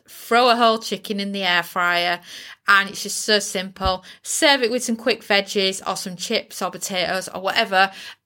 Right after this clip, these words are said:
and you've got dinner. And, you know, one of these medium hull chickens is the perfect size for the five of us. Remember, there's three adults and two children in our household,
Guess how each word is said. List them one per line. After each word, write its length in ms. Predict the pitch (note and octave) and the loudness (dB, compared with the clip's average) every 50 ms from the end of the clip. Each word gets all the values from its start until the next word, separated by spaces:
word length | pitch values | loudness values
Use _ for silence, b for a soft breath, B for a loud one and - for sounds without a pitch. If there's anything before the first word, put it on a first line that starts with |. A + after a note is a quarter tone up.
| _ - | _ -2
and 160 | A3+ B3 B3+ | 0 2 2
you've 140 | C#4+ C#4 - | 2 0 -4
got 160 | A#3+ A3 - | -8 -10 -4
dinner. 460 | - B3+ C4 C#4+ C#4 B3 G3+ - - B B B B B B B B B B - | -2 0 2 4 4 2 2 0 -8 B B B B B B B B B B 0
And, 480 | A#3 B3 B3 B3 B3+ B3 A3+ - G#3+ | 4 4 4 4 2 0 -4 -6 -4
you 80 | A3+ B3+ | -2 2
know, 280 | B3+ B3+ B3 A#3 - - - - _ | 4 6 6 6 4 2 -6 -20 _
one 300 | - A#3 A#3+ D#4 E4+ F4 | -12 -4 0 0 0 0
of 80 | E4+ D4 | 0 0
these 220 | E4 D#4+ D#4+ D#4+ | 2 2 2 0
medium 360 | C#4+ D4 D4 D4 B3+ C#4 C4 | 0 -2 0 0 0 0 0
hull 240 | B3+ A#3+ C4 A#3 A3+ | 0 2 2 2 2
chickens 800 | A3+ - - C#4 C#4 - A#3+ G#3 E3+ F3+ F3 E3+ E3+ G3 - - _ _ | 2 0 -2 -4 -4 -2 -2 -2 -2 -2 -2 -8 -10 -12 -14 -16 _ _
is 180 | - A3 G#3+ - | -4 -4 -4 -4
the 80 | - | -12
perfect 500 | G#3+ - A#3+ C#4 C#4 C#4+ C#4 C#4+ - - | -10 -4 0 2 2 2 2 0 -2 -2
size 460 | - - B3+ A#3+ A3 F#3+ F#3 F3+ - - | -4 -2 2 4 4 4 2 0 -4 -8
for 80 | - | -6
the 80 | G#3 G#3 | -6 -6
five 340 | G#3 - A3 G#3+ G#3 G3+ F#3+ | 0 2 4 4 4 2 -2
of 120 | F3 F#3 | -8 -8
us. 380 | F3 - - - - - - - b b b b b b b b | -6 -6 -6 -8 -10 -12 -14 -16 b b b b b b b b
Remember, 320 | - A3 B3 B3+ B3 A#3 | 0 2 2 2 2 2
there's 180 | G#3 G#3 - - | 0 0 -2 -2
three 300 | - - C#4 C#4 C4+ C4 | -4 0 2 4 6 6
adults 520 | B3 A#3 A3+ A3+ G#3+ G#3 G3 F#3+ - - | 4 4 4 4 4 4 2 0 -4 -6
and 220 | - - G#3 G3 G3 | -6 -6 -6 -6 -6
two 220 | - - A3+ G#3+ | -4 0 0 0
children 440 | G#3 - - A3 G#3 G3+ G3 G3 F#3 | 0 0 2 2 2 2 0 -4 -8
in 140 | F#3 F#3 F#3 | -6 -2 0
our 120 | F3+ F3 | 0 0
household, 640 | F3 F3+ F3+ E3+ E3+ - - E3 E3 - - - - | 0 0 -2 -2 -2 -6 -6 -4 -2 -2 -2 -4 -6